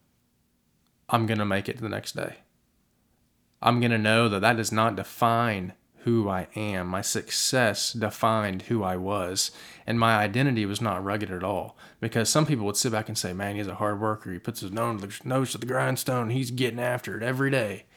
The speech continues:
Yeah, you're right, I was. But a rugged man is a man after God's own heart. A rugged man is knowing that his success and his failures,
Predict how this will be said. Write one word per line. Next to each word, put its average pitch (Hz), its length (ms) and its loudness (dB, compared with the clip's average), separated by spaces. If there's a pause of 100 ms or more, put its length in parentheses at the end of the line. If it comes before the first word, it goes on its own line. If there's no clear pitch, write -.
(300)
Yeah, 131 120 4
you're 127 160 4
right, 127 220 6
I 104 60 4
was. 104 580 0 (880)
But 123 140 6
a 110 60 6
rugged 127 460 4
man 113 420 2
is 104 120 0
a 98 60 0
man 98 400 -2
after 98 240 -4
God's 92 360 -4
own 92 160 -6
heart. 90 400 -10 (880)
A 110 120 4
rugged 139 320 6
man 131 340 4
is 104 240 -4
knowing 123 320 2
that 104 160 0
his 117 260 2
success 123 680 2 (180)
and 95 120 -2
his 107 200 -2
failures, 123 640 2